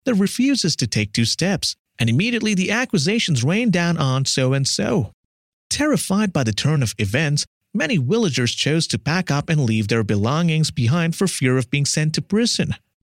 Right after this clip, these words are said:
It is so dramatic that outside of Salem, it is now rumored that an inquisition is taking place in one of the hitherto untroubled New England villages, which has now become a breeding ground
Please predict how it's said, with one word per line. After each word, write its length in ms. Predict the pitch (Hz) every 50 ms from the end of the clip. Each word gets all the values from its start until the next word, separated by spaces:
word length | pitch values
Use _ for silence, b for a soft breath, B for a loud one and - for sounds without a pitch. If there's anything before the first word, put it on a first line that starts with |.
| _ _ _ _ _ _ _ _ -
It 100 | - 320
is 120 | 254 -
so 140 | - 226 196
dramatic 580 | 160 - 165 143 127 131 165 202 233 226 160 127
that 180 | 131 117 -
outside 420 | 147 180 214 - - - 131 113 107
of 80 | 101
Salem, 420 | - - - 123 165 180 175 165 160 - _ _ -
it 100 | 269 254
is 160 | 220 - -
now 200 | 160 156 156 160
rumored 500 | 143 135 151 202 233 208 196 190 180 - _ _ -
that 140 | 240 240 214
an 100 | 190 170
inquisition 680 | 190 214 226 202 - 160 123 - 247 240 - - 147
is 120 | 123 113 -
taking 320 | - 247 269 - - 156 127
place 320 | 160 123 123 120 123 -
in 100 | - 113
one 120 | 113 113 113
of 80 | 110
the 60 | 104 110
hitherto 440 | 101 113 110 110 107 98 - 117 -
untroubled 640 | - 113 113 107 - - 131 151 170 160 160 156 151 - _ _ -
New 160 | 147 170 180
England 400 | 190 185 208 208 202 202 175 151
villages, 560 | 185 220 240 226 156 - 82 - - - - _ _ _ _
which 180 | - 294 - -
has 180 | 214 156 -
now 180 | 143 147 151 156
become 360 | 127 120 113 - 123 123 113
a 40 | 104
breeding 440 | 87 87 117 139 143 135 123 110 104
ground 400 | - 113 143 147 139 143 143